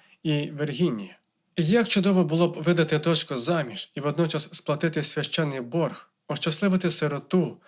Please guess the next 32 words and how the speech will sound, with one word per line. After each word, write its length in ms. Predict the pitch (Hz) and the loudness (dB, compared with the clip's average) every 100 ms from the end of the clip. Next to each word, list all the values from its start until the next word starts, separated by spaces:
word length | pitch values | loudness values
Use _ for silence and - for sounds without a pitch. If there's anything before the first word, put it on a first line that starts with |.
| - | -8
як 200 | 151 156 | 0 0
колись 300 | 156 160 151 - | 2 0 0 -4
ощасливив 540 | 151 151 - 160 147 | -4 -4 -2 -2 -2
його 180 | 143 139 | -4 -4
пан 280 | - 156 - | 0 0 0
Шаврель 500 | - 131 160 151 123 | -4 -2 0 0 0
за 320 | 127 143 127 - - _ | 0 0 0 -10 -20 _
подібних 480 | 147 147 170 147 143 | -2 0 0 -2 -6
обставин, 480 | - - 160 104 - _ _ - | -6 -2 -2 -2 -10 _ _ -4
а 360 | 143 143 139 151 | 0 2 0 -2
Жозеф 480 | - 160 151 147 | 0 0 0 -4
Леба, 420 | 139 135 - 120 - _ - - | -4 0 0 -2 -8 _ -20 -4
якому 380 | 156 156 196 180 | -2 2 4 4
вже 160 | 156 | 2
виповнилося 580 | 156 175 175 156 156 151 | 2 2 0 0 0 -2
тридцять 520 | 147 156 170 160 151 | -4 -2 -2 -2 -4
три 220 | - 147 139 | -4 -2 0
роки, 400 | 180 156 214 - - - - | 0 0 -6 -16 -20 -20 -10
думав 340 | 151 226 214 190 | 0 4 4 4
про 160 | 190 | 2
перешкоди, 580 | 180 165 151 - 180 160 | 2 0 0 0 0 0
що 180 | - 147 | -2 -4
їх 160 | 151 | -4
створювала 540 | 147 - 180 170 156 151 | -4 0 0 2 0 -2
різниця 500 | 135 123 170 170 156 | -4 -2 0 0 -4
в 60 | |
п'ятнадцять 580 | 151 147 147 165 156 139 | -2 -4 -2 -2 -2 -4
років 340 | 147 170 - 147 | -2 -2 -2 -4
між 280 | 143 - | -4 -4
ним 260 | 170 156 110 _ _ _ | -2 -2 -4 _ _ _
і 140 | 147 | -4
Огюстиною. 680 | 147 143 143 - 160 120 98 | -2 -4 -4 -4 -4 -6 -10